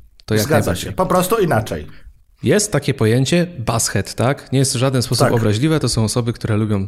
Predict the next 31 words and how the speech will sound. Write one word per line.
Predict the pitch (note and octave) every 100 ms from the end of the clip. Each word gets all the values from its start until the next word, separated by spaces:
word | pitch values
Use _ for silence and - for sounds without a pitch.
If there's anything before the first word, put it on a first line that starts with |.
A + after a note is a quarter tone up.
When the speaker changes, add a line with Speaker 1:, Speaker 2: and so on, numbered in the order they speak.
| -
Speaker 1:
mieć | G#2 G2+ -
wypieszczone | A2 G#2+ A#2 G#2+ - A#2 G#2+ G2+ - - -
uszy | - A#2 A#2
basem | G2+ A2+ - A2+
i, | G2+ F#2+ -
i | G2+ F2+ F2
Beatsy | G2 - G2+
się | -
nadają | G2+ F#2 F#2+
do |
tego | F#2 G2
doskonale. | F#2+ - G2 A2+ C3+ C3 - - - - -
No, | B2+ C#3+
patrzę | D3 F#3+ -
teraz | B2+ B2
na | C3
dostępność | A#2+ - C3+ C3 -
tych | B2
słuchawek, | A#2+ B2 C#3+ C#3+ C3
no | A#2+
to | - A#2+
nie | A#2 B2
widzę | C3+ A#2+ A#2
raczej, | A#2 A#2 A2+
że | G#2+
sukces | - A#2 - A2+ - A2
AirPodsów | A2+ A#2 A#2 - A#2+
powieliły, | - A#2+ A#2 A2+ A2 A2 G#2+ G#2+ C3 D3 C#3+
bo | B2 A2+ F#2+ - - - -
co | -
prawda | B2 B2 A2